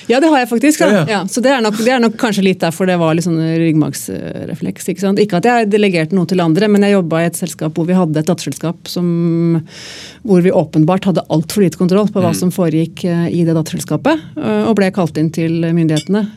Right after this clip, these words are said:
Speaker 1: eh, på skikkelig alvorlige samtaler, og var egentlig rett fra å bli nedlagt. Mm.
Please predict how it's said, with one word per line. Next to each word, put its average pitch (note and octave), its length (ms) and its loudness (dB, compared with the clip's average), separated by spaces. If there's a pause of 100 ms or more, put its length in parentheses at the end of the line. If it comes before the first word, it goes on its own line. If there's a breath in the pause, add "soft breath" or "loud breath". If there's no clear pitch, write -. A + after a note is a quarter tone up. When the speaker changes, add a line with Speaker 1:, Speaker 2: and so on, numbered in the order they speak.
Speaker 1:
eh, G3 120 -6
på F3 260 -6
skikkelig E3+ 340 -4
alvorlige D#3+ 400 -2
samtaler, D#3+ 480 -2
og E3+ 220 -2
var D#3 180 -2
egentlig D#3+ 320 -6
rett D3+ 160 -6
fra D#3+ 320 -6
å E3 60 -6
bli D3+ 640 -2 (580)
nedlagt. E3+ 680 -2 (100)
Mm. D#3+ 160 0